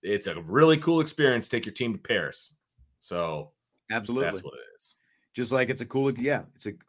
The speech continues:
Speaker 2: cool experience to go to Ireland, and you get to sell a lot of packages to alums
Speaker 1: Yeah.
Speaker 2: and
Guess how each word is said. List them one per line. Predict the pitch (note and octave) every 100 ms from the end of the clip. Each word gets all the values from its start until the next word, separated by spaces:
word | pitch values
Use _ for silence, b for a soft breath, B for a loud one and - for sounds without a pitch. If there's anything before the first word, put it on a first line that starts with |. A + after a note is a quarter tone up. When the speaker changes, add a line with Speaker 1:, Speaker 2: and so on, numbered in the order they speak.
| _
Speaker 2:
cool | G3 G#3
experience | E3+ - G3 G3 F3
to | D#3
go | E3+
to | D#3+ D#3+
Ireland, | F3 G#3+ A#3+ B3 F3+
and | C#3
you | C3+
get | F3
to | C3+
sell | - E3+
a |
lot | D#3 D#3
of | C#3+
packages | E3+ E3 D3+ C#3 D3 C#3
to | D3 C#3 A#2 _ -
alums | A2 C3 C3
Speaker 1:
Yeah. | B2+ B2+
Speaker 2:
and | G2+